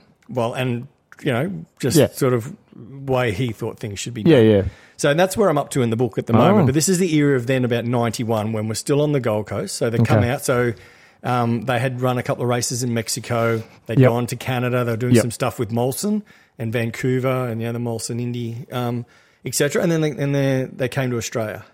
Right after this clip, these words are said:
Speaker 2: Mm-hmm.
Speaker 1: And they started in that era. So I'm interest-, intrigued now to know, because obviously
Speaker 2: Mm.
Speaker 1: what happened is a lot of teams that were running, trying to remember, so the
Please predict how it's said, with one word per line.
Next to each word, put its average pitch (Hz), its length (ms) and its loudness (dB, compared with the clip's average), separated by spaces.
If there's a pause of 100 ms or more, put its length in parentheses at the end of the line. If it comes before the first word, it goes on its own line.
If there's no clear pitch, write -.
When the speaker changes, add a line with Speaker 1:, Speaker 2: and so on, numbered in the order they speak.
(180)
Speaker 2:
Mm-hmm. 110 320 6
Speaker 1:
And 120 100 -4
they 117 60 -2
started 143 440 0
in 127 120 2
that 117 160 0
era. 92 260 -4
So 123 160 0
I'm 127 120 2
interest-, 139 400 0
intrigued 120 360 -2
now 117 200 0
to 120 140 -8
know, 107 420 -2 (440)
because 131 240 0
obviously 131 320 6
Speaker 2:
Mm. 110 40 6
Speaker 1:
what 120 140 2
happened 151 560 -2
is 113 260 -6
a - 60 -6
lot 123 340 0
of 120 140 -4
teams 156 760 -2 (320)
that 139 160 -6
were 135 100 -2
running, 117 540 -2 (320)
trying - 160 -4
to - 20 0
remember, 151 180 2
so 139 200 0
the 139 240 0